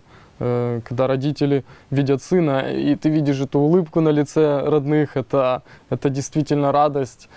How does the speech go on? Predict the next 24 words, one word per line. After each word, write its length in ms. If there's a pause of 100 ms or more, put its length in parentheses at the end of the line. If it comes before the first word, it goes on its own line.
(200)
Э, 460
когда 260
ты 120
с 60
семьей 440
где-то 260
вместе 640
проводите 520
время, 500 (680)
м, 300
это 220
круто. 420 (1600)
Но 120
все 200
равно 460
это 260
было 220
ненадолго, 540
потому 360
что, 300 (440)
ну, 140
я 160
не 120
находился 680